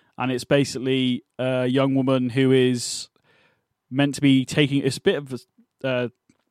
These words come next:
'cause it's fifty-six, isn't it? So it's very, this, uh, young girl's gonna be taking over the ranch at some point, but because it's a male-dominated era and where they are, I suppose, in the profession they are,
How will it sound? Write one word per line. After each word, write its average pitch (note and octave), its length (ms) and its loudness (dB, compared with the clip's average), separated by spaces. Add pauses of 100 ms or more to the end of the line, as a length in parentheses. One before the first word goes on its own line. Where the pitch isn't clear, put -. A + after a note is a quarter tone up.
(600)
'cause C#3 160 -6
it's C3 140 -8
fifty-six, D3 560 -2
isn't A#2+ 160 -2
it? G#2 120 -4
So B2 280 0 (440)
it's C3+ 200 -4
very, C#3+ 380 2
this, B2+ 320 0 (180)
uh, C3 80 0
young C#3+ 280 6
girl's C3+ 260 4
gonna C3 140 0
be B2 100 0
taking C3 300 -2
over B2+ 140 2
the A#2+ 100 0
ranch B2+ 360 0
at B2 80 -4
some B2 240 0
point, B2 300 -2
but B2 240 -6
because B2+ 280 0
it's B2 140 -6
a A#2 100 -4 (140)
male-dominated B2 1120 0 (200)
era C3 460 2
and A#2 400 -4 (500)
where B2+ 200 2
they B2 160 2
are, C3+ 380 4
I B2+ 80 -4
suppose, C3+ 360 2
in B2 80 -2
the A#2+ 80 0
profession C3+ 460 0
they C3+ 140 4
are, C#3+ 180 2